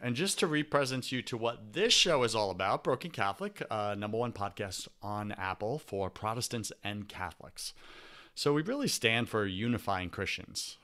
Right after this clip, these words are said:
You know, after five hundred years of fighting each other, uh, I think we're like, um,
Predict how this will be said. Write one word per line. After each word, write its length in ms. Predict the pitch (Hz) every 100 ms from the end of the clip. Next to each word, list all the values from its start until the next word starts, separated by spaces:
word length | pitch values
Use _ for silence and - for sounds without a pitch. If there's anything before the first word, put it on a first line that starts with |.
| _ _ -
You 80 | 101
know, 60 |
after 220 | 98 95
five 240 | 101 127 110
hundred 280 | 113 107 95
years 200 | 104 98
of 100 | -
fighting 300 | 98 107 107
each 180 | 101
other, 340 | 110 107 110 104 _ - - _ -
uh, 440 | 95 90 90 87 87 - _ _ _
I 60 | 95
think 220 | - 98
we're 100 | 98
like, 380 | 92 90 87 92
um, 380 | 87 85 82